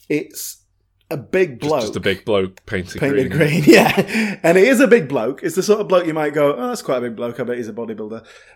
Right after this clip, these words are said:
Speaker 1: But that's about it. <laughs> It's like, he's not freakishly big. He's
Speaker 2: But I'm, I'm sure they portray him as being super strong. Like, I'm sure he can rip
Speaker 1: Yeah, yeah,
Speaker 2: doors off
Speaker 1: definitely.
Speaker 2: cars and stuff like that.
Speaker 1: I watched that first episode, which was the pilot. It was the origin story. I thought that was a good place to go.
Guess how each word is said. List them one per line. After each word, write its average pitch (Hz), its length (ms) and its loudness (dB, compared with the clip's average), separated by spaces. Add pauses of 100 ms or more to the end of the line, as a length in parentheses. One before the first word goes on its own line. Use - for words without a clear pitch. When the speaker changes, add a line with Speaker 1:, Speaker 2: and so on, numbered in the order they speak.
(120)
Speaker 1:
But 156 300 2
that's 170 300 0
about 151 320 2
it. 147 140 0 (140)
<laughs> - 60 -4 (180)
It's - 300 0
like, - 340 -4 (180)
he's 151 180 -4
not 175 320 2
freakishly 156 960 -4
big. 107 520 -10 (520)
He's 226 140 -6
Speaker 2:
But 226 260 6
I'm, 226 100 -6
I'm 220 180 -2
sure 247 340 6
they 180 160 4
portray 135 560 0
him 117 120 0
as 104 120 -6
being 107 360 2
super 98 360 -8
strong. 90 580 -4
Like, 87 180 -12
I'm 101 80 -10
sure 107 160 -4
he 101 40 -8
can 95 160 -8
rip 98 140 -6
Speaker 1:
Yeah, 202 120 0
yeah, - 40 -18
Speaker 2:
doors 92 420 -4
off 87 120 -8
Speaker 1:
definitely. 85 180 -16
Speaker 2:
cars 90 480 -8
and 85 140 -18
stuff - 280 -14
like 85 160 -12
that. 85 300 -16 (640)
Speaker 1:
I 165 60 0
watched 165 240 -2
that 139 140 -2
first 185 400 -4
episode, 120 400 -6
which 117 100 -10
was 113 100 -12
the 110 60 -14
pilot. 139 380 -4
It 110 40 -8
was 110 120 -14
the 127 100 -4
origin 107 340 -8
story. 98 300 -14
I - 20 -18
thought 101 160 -14
that 92 60 -12
was 98 120 -16
a - 20 -20
good 104 160 -18
place 104 200 -18
to 107 120 -16
go. 117 340 -8